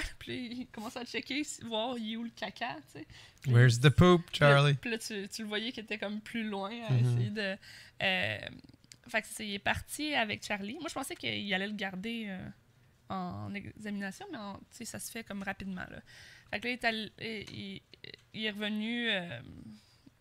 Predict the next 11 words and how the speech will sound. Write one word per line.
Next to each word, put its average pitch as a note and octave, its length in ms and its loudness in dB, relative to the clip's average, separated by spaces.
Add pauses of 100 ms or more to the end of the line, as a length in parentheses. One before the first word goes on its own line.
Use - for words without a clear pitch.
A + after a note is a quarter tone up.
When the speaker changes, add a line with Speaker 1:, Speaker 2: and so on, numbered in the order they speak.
Speaker 1:
quelques G#3+ 220 -4
minutes G#3 300 -6
plus G#3+ 100 -10
tard A#3 160 4
avec A#3 240 2
Charlie. G#3 460 -2 (420)
Il G#3 140 -8
avait G3 200 0
rasé G#3+ 480 -2
en A3+ 140 -4
dessous. A3+ 240 -10